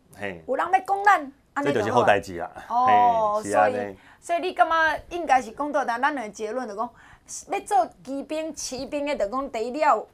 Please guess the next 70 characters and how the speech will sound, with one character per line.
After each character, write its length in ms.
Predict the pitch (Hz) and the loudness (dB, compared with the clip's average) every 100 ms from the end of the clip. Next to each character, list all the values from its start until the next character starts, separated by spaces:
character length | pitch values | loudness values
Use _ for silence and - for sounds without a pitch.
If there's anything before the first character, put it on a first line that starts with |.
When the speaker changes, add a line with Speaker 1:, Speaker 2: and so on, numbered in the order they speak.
| _ _ | _ _
Speaker 2:
大 100 | 220 | -8
家 80 | 240 | -4
要 100 | 285 | -2
讲 240 | 285 269 | -2 -4
你。 200 | 269 220 _ _ _ _ | -6 -10 _ _ _ _
Speaker 1:
嗯。 260 | 127 113 92 | -6 -6 0
Speaker 2:
第 140 | 269 | 0
一， 60 | - | 2
就 140 | 269 | 0
你 120 | 302 | -2
知 140 | 381 311 277 | -4 -4 -4
名 220 | 269 254 | -2 0
度 60 | 254 | 2
爱 140 | 285 | 2
足 140 | 302 - | 0 -4
悬 260 | - 185 | -4 -4
吧。 180 | 160 - - | -10 -12 -10
Speaker 1:
嘿 140 | 110 92 | -6 -4
啊。 180 | 82 82 - | -4 -8 -10
Speaker 2:
像 200 | 294 262 | -6 0
Friday 480 | 294 302 359 320 | 4 4 2 -4
嘛， 160 | 240 214 | -4 -4
应 120 | 269 | -2
该 120 | 262 | -2
骑 200 | 220 208 | -2 -8
兵 140 | 196 208 | -8 0
嘛， 40 | |
Speaker 1:
对， 80 | 110 107 98 | 4 4 2
Speaker 2:
吼。 180 | - 175 | -8 -8
Speaker 1:
对， 160 | 110 104 | -4 -4
对， 180 | 101 98 | -4 -6
对。 180 | 92 87 - | -8 -12 -14
Speaker 2:
你 120 | - 427 | 0 4
要 140 | 403 | 4
有 20 | |
一 40 | 320 | 4
个 160 | 254 | 0
知 200 | 240 277 | 0 -4
名 220 | 269 262 247 | -2 -2 -2
度 80 | |
有 120 | 247 214 - | -2 -4 2
够， 240 | 214 151 - _ _ _ _ _ | 4 4 0 _ _ _ _ _
啊， 100 | - | 0
搁 120 | 339 370 | 4 8
来 120 | 269 | 8
人 300 | 233 247 262 | 6 0 2
愿 160 | 226 277 | 2 2
意 100 | 302 | -2
感 160 | 311 | -2
觉 80 | 294 | 0
讲， 120 | 285 | 0
欸， 120 | 294 403 | 0 0
这 100 | 427 | 0
个 140 | 440 | 0
生 260 | - 330 320 | -2 -2 2
做 160 | 381 | 0
水 240 | 370 - 381 | 0 -2 -2
也 120 | 285 | 2
好， 80 | 294 370 330 | 6 8 8
歹 180 | 381 339 | 6 2
也 100 | 269 | 2
好， 240 | 285 359 | 4 6
还 120 | 311 269 | 6 2
是 200 | 247 247 | -4 -8
奇 140 | - 285 | -8 -8
奇 160 | 302 | -6
怪 180 | 294 370 | 4 6
怪 180 | 302 220 | 6 2
也 80 | 226 | 2
好， 160 | 254 | 6